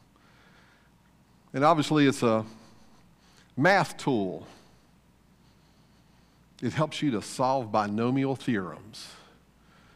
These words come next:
and apply it. Now tell me, when's the last time you were in church and somebody mentioned binomial theorems?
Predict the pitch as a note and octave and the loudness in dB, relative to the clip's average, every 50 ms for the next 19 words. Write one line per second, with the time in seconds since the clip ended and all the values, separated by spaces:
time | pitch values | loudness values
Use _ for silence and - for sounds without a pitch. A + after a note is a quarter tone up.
0 | _ _ _ _ _ _ G#2 G2+ G#2+ A2 - - - D3+ D#3 D3+ B2+ G#2 G2 F#2 | _ _ _ _ _ _ -6 -4 -4 -4 -6 -2 -2 0 0 0 -2 -4 -6 -10
1 | - - - - - - - - - _ _ _ _ _ _ _ _ _ _ _ | -14 -16 -18 -18 -20 -20 -20 -20 -20 _ _ _ _ _ _ _ _ _ _ _
2 | _ - - _ _ _ _ _ _ _ _ _ _ - D3 D#3 - C#4+ C#4+ C#4+ | _ -20 -20 _ _ _ _ _ _ _ _ _ _ -4 -4 0 4 6 6 6
3 | A#3+ A3 A#3+ C#4+ B3+ - A#3 A#3 A3+ A3 G3 - G#3+ G3+ F#3+ F#3+ F#3+ F#3 E3+ D3 | 6 6 4 4 6 6 6 6 6 4 4 4 4 4 4 4 4 4 4 4
4 | - - F3 E3+ D#3+ C#3 B2+ - E3+ E3 D#3 D3+ C#3 C3 C#3 C#3+ C#3+ - B2 A#2 | 4 4 2 2 4 2 0 2 2 4 4 4 4 4 4 2 2 0 0 2
5 | B2+ C3 B2+ B2 B2 B2+ A#2+ A2 G2+ G2 G2+ - B2 A2 G2 D#2 D2+ - - - | 2 2 4 4 2 2 2 0 0 -2 0 2 2 2 2 -2 -6 -14 -18 -20
6 | - | -20